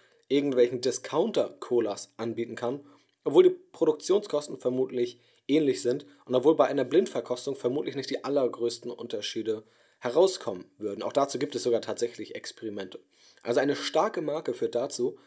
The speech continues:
dass man große Margen erzielen kann. Dass also Kunden vergleichsweise viel Geld für ein Produkt ausgeben und mehr Geld ausgeben, einfach nur weil eine bestimmte Marke drauf gedruckt ist oder ein bestimmter Hersteller dahinter steckt.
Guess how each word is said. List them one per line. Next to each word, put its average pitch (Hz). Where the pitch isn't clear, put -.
dass -
man 127
große 156
Margen 117
erzielen 196
kann. -
Dass 143
also 151
Kunden -
vergleichsweise 139
viel -
Geld 135
für -
ein 175
Produkt 151
ausgeben 131
und 127
mehr 160
Geld 117
ausgeben, 123
einfach -
nur 127
weil 127
eine 117
bestimmte 120
Marke 113
drauf 110
gedruckt 113
ist -
oder -
ein 120
bestimmter 120
Hersteller 123
dahinter 113
steckt. 123